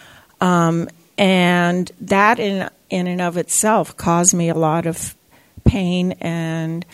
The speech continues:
feelings of vulnerability and confusion. And, um, and then when I realized that my sexuality was, um, really defined by my attraction to women,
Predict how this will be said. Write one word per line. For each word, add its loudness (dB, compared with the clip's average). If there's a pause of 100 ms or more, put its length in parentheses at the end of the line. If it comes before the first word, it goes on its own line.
(100)
feelings 0
of -4
vulnerability 0
and -4
confusion. 0 (540)
And, -2 (280)
um, -2 (360)
and 0
then 2
when 0
I 0
realized 0
that -4 (480)
my -2
sexuality 0 (380)
was, 0 (600)
um, -4 (200)
really -2
defined -4
by -2 (580)
my -6
attraction -4
to -8
women, 2